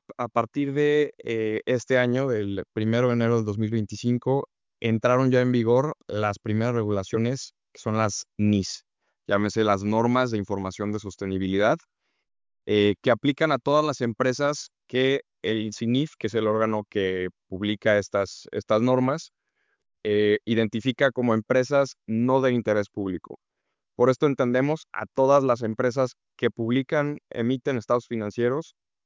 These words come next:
que no están listadas en bolsa, ¿no? Entonces, eh, pues, el tamaño de la,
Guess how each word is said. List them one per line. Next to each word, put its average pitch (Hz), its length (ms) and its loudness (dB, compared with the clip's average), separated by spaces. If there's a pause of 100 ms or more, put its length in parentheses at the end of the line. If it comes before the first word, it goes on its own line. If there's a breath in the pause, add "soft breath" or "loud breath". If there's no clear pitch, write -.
(140)
que 120 140 4
no 123 180 4
están 120 280 -2
listadas 107 400 -4
en 95 100 -6
bolsa, 92 300 -6 (340)
¿no? - 80 -10
Entonces, 113 560 -2 (480)
eh, 104 540 2 (200)
pues, - 280 0 (240)
el 110 120 0
tamaño 131 360 2
de 135 80 4
la, 113 140 4